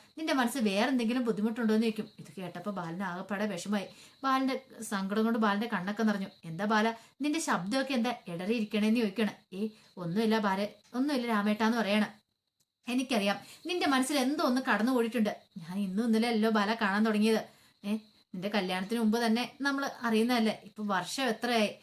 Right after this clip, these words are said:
നിന്റെ മനസ്സൊന്ന് ഇടറിയിട്ടുണ്ടെങ്കിൽ എനിക്കത് ആ ശബ്ദം കേട്ടുകൊണ്ട് തിരിച്ചറിയാനായിട്ട് സാധിക്കും. കാര്യം എന്താന്ന് വെച്ചാ പറ." കാരണം ബാലന്റെ മനസ്സിലുള്ള ഒന്നാമത്തെ കാര്യം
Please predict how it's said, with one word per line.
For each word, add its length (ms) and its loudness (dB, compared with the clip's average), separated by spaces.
നിന്റെ 180 -2
മനസ്സൊന്ന് 480 0
ഇടറിയിട്ടുണ്ടെങ്കിൽ 640 0
എനിക്കത് 380 -2
ആ 40 -2
ശബ്ദം 440 -2
കേട്ടുകൊണ്ട് 340 -2
തിരിച്ചറിയാനായിട്ട് 560 2
സാധിക്കും. 420 -2
കാര്യം 300 -4
എന്താന്ന് 260 2
വെച്ചാ 220 -2
പറ." 120 2
കാരണം 260 -2
ബാലന്റെ 380 -4
മനസ്സിലുള്ള 480 0
ഒന്നാമത്തെ 360 -4
കാര്യം 240 0